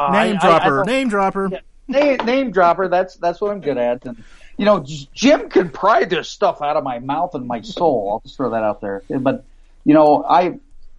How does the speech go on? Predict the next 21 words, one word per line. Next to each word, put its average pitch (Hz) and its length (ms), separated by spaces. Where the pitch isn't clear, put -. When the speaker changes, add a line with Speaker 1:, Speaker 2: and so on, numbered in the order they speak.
Speaker 2:
I 202 140
believe 208 480
that, 165 260
uh, 147 200
the 143 80
Ouija 156 260
board's 143 340
really 139 280
no 135 200
different 131 420
than 131 120
an 117 100
S 117 200
P 131 180
seven, 202 640
uh, 117 340
an 120 140
E 127 160
V 123 180
P 170 220
recorder, 160 680